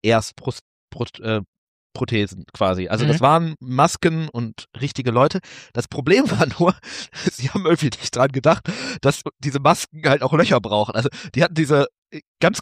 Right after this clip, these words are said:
Speaker 1: cool aussehenden Masken, die auch, glaub ich, filmisch gut funktioniert hätten. Die hatten aber halt nichts für die Löch-, für die Nase oder für die Augen oder so. Und deswegen konnten die Leute die immer nur zwei, drei Minuten aufhalten, weil die dann halt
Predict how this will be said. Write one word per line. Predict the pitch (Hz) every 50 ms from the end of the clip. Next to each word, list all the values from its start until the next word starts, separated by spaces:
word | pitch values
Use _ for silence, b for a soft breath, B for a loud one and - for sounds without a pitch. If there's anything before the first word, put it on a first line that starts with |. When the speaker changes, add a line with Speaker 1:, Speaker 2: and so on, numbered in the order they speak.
| -
Speaker 1:
cool | - 240 226
aussehenden | - 196 190 - 180 175 170 160 139 127
Masken, | 123 131 180 - - - 277 -
die | - - 143
auch, | 117 120 - -
glaub | - 147 143
ich, | 147 - -
filmisch | - 165 185 202 214 -
gut | - 185 -
funktioniert | - 170 - - 151 165 202 -
hätten. | 139 131 170 B B B B B
Die | - 156
hatten | 156 156
aber | 143 131 135
halt | 147 131
nichts | 143 147 - -
für | - 143
die | 117 127
Löch-, | 123 147 170 - - -
für | - - 143
die | 127 127
Nase | 135 139 147 151 156 180 170 156
oder | 139 143 139
für | - 135
die | 120 123 -
Augen | 131 151 170 170 165
oder | 165 156 151
so. | 131 151
Und | 143 - - - - - -
deswegen | 135 135 139 151 156 -
konnten | 165 175 - 175
die | 156
Leute | 143 147 165 175 180
die | 139 143
immer | 175 175 165 151
nur | 147 143
zwei, | - - 156 156
drei | 151 147
Minuten | 147 151 147 156 135 135
aufhalten, | 135 165 208 - - 120 127 143 185 139
weil | 123 123
die | 135 131
dann | 120 131 147 165
halt | 175 156 156 - -